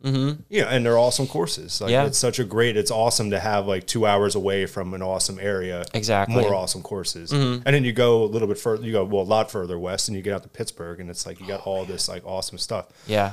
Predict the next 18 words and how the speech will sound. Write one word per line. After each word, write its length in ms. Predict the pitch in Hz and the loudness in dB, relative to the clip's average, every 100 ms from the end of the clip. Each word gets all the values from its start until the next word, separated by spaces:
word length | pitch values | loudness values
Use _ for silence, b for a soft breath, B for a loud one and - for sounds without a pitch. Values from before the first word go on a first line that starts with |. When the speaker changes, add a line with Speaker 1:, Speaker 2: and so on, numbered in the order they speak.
| - | -2
Speaker 1:
Pittsburgh, 500 | 110 - 110 104 98 | 0 0 2 2 0
amazing. 360 | 101 107 101 101 | -2 0 0 -4
Speaker 2:
Yeah, 40 | |
Speaker 1:
It's 220 | - - - | -8 -6 2
Speaker 2:
you 100 | 120 | 4
Speaker 1:
actually 240 | 127 160 | 6 4
Speaker 2:
were, 40 | 127 | 4
Speaker 1:
just 180 | 127 135 | 2 6
there. 180 | 147 | 6
Speaker 2:
yeah, 60 | 110 | 6
you 60 | 117 | 4
were 80 | 110 | 0
just 180 | 117 | 0
there. 140 | 143 147 | 2 6
Speaker 1:
Yep, 320 | 135 143 - | 6 6 2
Speaker 2:
Yeah. 120 | 139 117 | 4 6
Speaker 1:
just 220 | 135 - | 4 6
there. 280 | 147 123 | 6 6